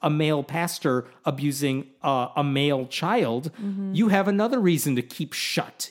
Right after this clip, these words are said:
Speaker 1: keep your mouth shut about it, because all of a sudden it's not just abuse you're talking about,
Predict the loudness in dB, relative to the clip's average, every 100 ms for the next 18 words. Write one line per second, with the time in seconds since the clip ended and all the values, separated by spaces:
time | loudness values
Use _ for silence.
0 | -6 -4 -2 0 -2 -4 -4 -2 -2 -2
1 | -2 -2 -2 -4 -8 -4 0 2 4 4
2 | 2 2 0 0 0 -2 -2 -2 -6 -8
3 | -4 -2 0 -2 -2 -4 -4 -6 -4 -4
4 | -4